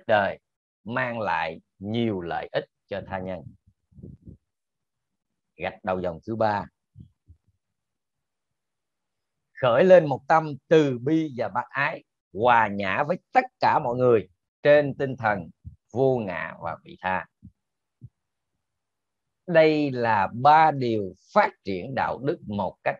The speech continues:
trọn vẹn theo quan điểm cá nhân của Kim Hải Đông. Nếu các anh chị thấy hữu lý,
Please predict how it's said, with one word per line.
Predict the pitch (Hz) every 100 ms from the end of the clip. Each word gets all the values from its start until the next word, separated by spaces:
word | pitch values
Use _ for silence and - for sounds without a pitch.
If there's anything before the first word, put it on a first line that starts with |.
| _ -
trọn | 87 76 80
vẹn | 85 82 - - _ _
theo | - 156 143 127
quan | 135 120 104
điểm | 85 101 -
cá | 135
nhân | 127 107 98
của | 87 92 - _ -
Kim | 113 90
Hải | 78
Đông. | 92 90 - _ - - _ - - _ _ _ _ _ _ _
Nếu | - 180 269 262
các | 208 -
anh | 151 -
chị | 107 104 143
thấy | 165 196 - _ _ _
hữu | 92 131
lý, | 165 370